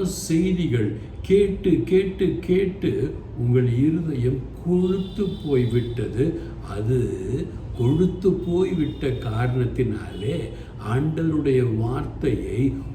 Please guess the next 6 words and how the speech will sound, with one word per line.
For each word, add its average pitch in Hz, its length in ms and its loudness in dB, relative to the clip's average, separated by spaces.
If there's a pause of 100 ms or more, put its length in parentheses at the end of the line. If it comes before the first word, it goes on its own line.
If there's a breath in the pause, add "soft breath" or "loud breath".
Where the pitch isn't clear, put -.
உங்கள் 139 320 4
உள்ளத்தில் 160 720 2
வைத்து 110 520 -2 (720 loud breath)
மடிந்து 139 720 4 (580)
உயிர் 170 400 6
பெற்று 147 500 0